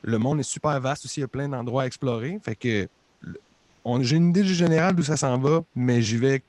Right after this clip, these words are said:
quasiment épisode par épisode. En fait, les dernières fois, on, épisode, on, on enregistrait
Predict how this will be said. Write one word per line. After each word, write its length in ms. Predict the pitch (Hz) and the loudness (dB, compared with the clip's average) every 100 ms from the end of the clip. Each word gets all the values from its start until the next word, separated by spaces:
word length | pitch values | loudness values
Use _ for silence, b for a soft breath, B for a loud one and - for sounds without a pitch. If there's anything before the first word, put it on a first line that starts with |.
| _ | _
quasiment 300 | - 139 151 | -4 -2 0
épisode 380 | 160 127 135 139 | 0 -2 -2 0
par 140 | 123 | 0
épisode. 400 | 107 92 101 82 67 - | -2 -6 -8 -8 -10 -12
En 120 | 101 | -6
fait, 240 | 135 127 | -4 -4
les 140 | 139 127 | -2 -2
dernières 320 | 127 139 131 | 0 -2 -4
fois, 120 | 165 | -6
on, 60 | 165 | -8
épisode, 340 | 131 131 131 - | -10 -12 -12 -12
on, 240 | 120 117 | -12 -10
on 140 | 104 110 | -10 -10
enregistrait 340 | 113 95 - | -10 -10 -12